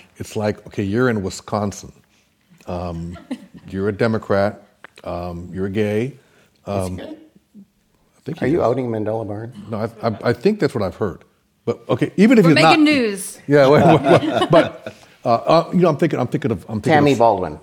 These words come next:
Speaker 2: Tammy
Speaker 1: thinking,
Speaker 2: Baldwin.
Speaker 1: thinking of somebody
Speaker 2: Yeah.
Speaker 1: else. But at any rate, uh, man, I don't, I saw some of his, his comments, and I didn't think he, I mean, he was trying to attack Ron Johnson, but I think he was attacking him on the wrong things. He didn't attack him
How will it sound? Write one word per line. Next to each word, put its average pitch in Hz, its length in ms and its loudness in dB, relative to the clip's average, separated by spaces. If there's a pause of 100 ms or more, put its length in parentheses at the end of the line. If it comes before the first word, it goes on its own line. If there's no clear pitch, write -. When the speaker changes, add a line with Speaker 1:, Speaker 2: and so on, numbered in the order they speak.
Speaker 2:
Tammy 143 220 2
Speaker 1:
thinking, 123 80 4
Speaker 2:
Baldwin. 92 260 -2
Speaker 1:
thinking 104 160 -2
of 92 80 -6
somebody 87 260 -6
Speaker 2:
Yeah. 76 100 -6
Speaker 1:
else. 73 80 -14 (220)
But 143 120 4
at 151 40 6
any 196 140 6
rate, 143 240 4 (280)
uh, 127 300 4
man, 139 220 -2 (340)
I 127 120 0
don't, 190 260 -2
I - 220 0
saw 147 480 0
some 131 180 -8
of 131 140 -6
his, 117 300 -6
his 113 160 -8
comments, 139 500 -6
and 117 100 0
I 127 80 4
didn't 156 280 -2
think 160 360 -4 (480)
he, - 320 0
I 127 60 0
mean, 127 140 2
he 165 100 6
was 165 160 6
trying 165 260 0
to 123 80 -2
attack 147 500 -2
Ron 127 240 0
Johnson, 127 520 -6 (320)
but 156 120 0
I 143 80 4
think 190 200 -2
he 196 80 2
was 170 100 2
attacking 151 380 -2
him 139 100 0
on 120 100 -2
the 107 60 -2
wrong 104 240 -2
things. 85 320 -12
He 135 80 0
didn't 185 220 0
attack 160 400 -2
him 107 220 -4